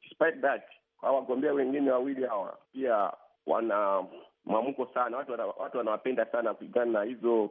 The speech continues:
wakati wa kampeni walikuwa wanatoa pointi nzuri sana ambazo wengi wanaona kwamba hao mmoja wao akishinda, utaona Malawi itatoka kwenye hatua moja kwenda hatua nyingine upande wa ki-, wa uchumi.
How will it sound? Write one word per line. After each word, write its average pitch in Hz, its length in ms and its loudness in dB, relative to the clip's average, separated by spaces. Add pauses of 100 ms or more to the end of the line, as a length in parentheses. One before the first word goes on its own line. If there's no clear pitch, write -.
(160)
wakati 127 300 -2
wa 110 60 -2
kampeni 117 520 0
walikuwa 107 280 2
wanatoa 113 460 0 (240)
pointi 120 280 0
nzuri 113 300 -4
sana 101 360 -2 (260)
ambazo 113 300 -2
wengi 127 220 -6
wanaona 117 220 0
kwamba 107 480 -2 (200)
hao 117 480 0 (140)
mmoja 123 280 2
wao 143 80 4
akishinda, 110 720 -2
utaona 120 260 2
Malawi 117 360 2
itatoka 123 280 -8
kwenye 110 180 -6
hatua 120 300 -4
moja 117 500 0 (160)
kwenda 123 220 0
hatua 110 280 0
nyingine 107 640 2 (260)
upande 117 240 -6
wa 101 140 -6
ki-, - 180 -14 (160)
wa 92 100 0
uchumi. 104 560 2